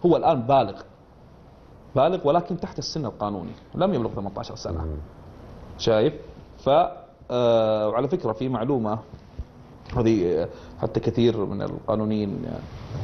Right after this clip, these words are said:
Speaker 1: تكون غايبة عنهم. ثمانية عشر سنة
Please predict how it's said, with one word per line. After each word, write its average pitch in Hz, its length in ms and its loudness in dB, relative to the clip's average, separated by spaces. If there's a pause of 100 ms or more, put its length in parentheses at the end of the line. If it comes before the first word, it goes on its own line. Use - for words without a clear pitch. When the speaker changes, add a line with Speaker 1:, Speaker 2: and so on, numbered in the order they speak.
Speaker 1:
تكون 110 140 2
غايبة 101 300 2
عنهم. 101 320 -4 (500)
ثمانية 110 280 0
عشر 117 260 0
سنة 107 400 -4